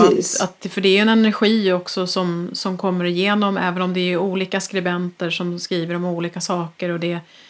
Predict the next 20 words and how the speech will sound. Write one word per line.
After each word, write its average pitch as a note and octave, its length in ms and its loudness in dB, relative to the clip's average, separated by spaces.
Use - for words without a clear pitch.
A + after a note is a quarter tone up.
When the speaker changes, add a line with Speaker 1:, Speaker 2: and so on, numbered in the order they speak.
Speaker 2:
en, F3 580 -4
en G3+ 140 0
massa F#3 340 0
annonser F3+ 600 0
och F3 80 -2
så, F3+ 180 -4
så F3+ 120 -6
det F#3 60 0
är F#3 40 -4
klart F3+ 220 -4
det F#3+ 120 -2
är F3+ 40 0
olika F3 380 -2
energier, F#3 540 0
men F#3 120 -2
det F#3+ 60 -2
är F#3+ 60 0
ändå F#3 160 -2
en F#3+ 100 -2
grundstabilitet F#3 1200 -2